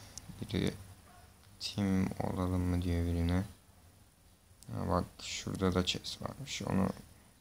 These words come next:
aslında o chest'in üzerine atlasam mı ki? Nerede lan o chest? Ha.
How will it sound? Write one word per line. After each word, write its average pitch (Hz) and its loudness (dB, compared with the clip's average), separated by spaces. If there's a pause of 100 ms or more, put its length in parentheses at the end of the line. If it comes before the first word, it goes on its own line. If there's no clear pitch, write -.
(260)
aslında - 0
o 101 4
chest'in 110 4
üzerine 101 6
atlasam 98 2
mı 87 2
ki? - -10 (4000)
Nerede 98 2
lan 95 8
o 92 8
chest? 101 2 (600)
Ha. 98 -4